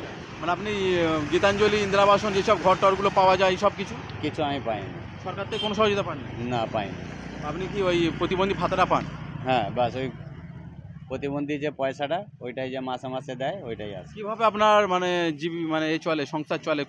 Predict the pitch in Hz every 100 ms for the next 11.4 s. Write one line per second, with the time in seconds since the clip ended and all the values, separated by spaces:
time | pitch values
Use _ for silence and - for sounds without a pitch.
0 | - 160 160 170 165 175 180 165 151 147
1 | 175 165 123 113 110 _ - 131 151 139
2 | 143 151 143 143 143 139 156 135 131 135
3 | 135 156 160 160 - 120 117 110 107 98
4 | 95 - 87 - - - - - - -
5 | - - - - 160 165 170 - 214 220
6 | _ - - - 139 147 147 143 147 143
7 | 135 135 135 131 127 127 120 101 _ -
8 | 117 123 120 117 117 117 110 139 170 _
9 | _ _ _ _ _ _ _ _ _ _
10 | _ 104 110 113 - 120 120 120 113 110
11 | 120 120 120 175